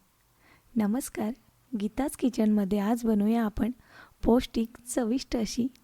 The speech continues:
ज्वारीची खिचडी. यासाठी एक वाटी ज्वारी स्वच्छ धुवून रात्रभर ही ज्वारी आपण पाण्यात भिजत ठेवणार आहोत. पचायला अगदी हलकी आणि खायलाही स्वादिष्ट अशी ही आपली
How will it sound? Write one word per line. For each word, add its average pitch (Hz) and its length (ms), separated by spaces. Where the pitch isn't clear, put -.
ज्वारीची 202 520
खिचडी. 185 420
यासाठी 233 520
एक 254 240
वाटी 226 280
ज्वारी 202 440
स्वच्छ - 440
धुवून 220 300
रात्रभर 226 460
ही 240 440
ज्वारी 208 360
आपण 220 280
पाण्यात 208 320
भिजत 208 440
ठेवणार 208 340
आहोत. 190 280
पचायला 247 460
अगदी 226 460
हलकी 214 500
आणि 214 280
खायलाही 208 500
स्वादिष्ट 220 600
अशी 226 240
ही 220 160
आपली 214 280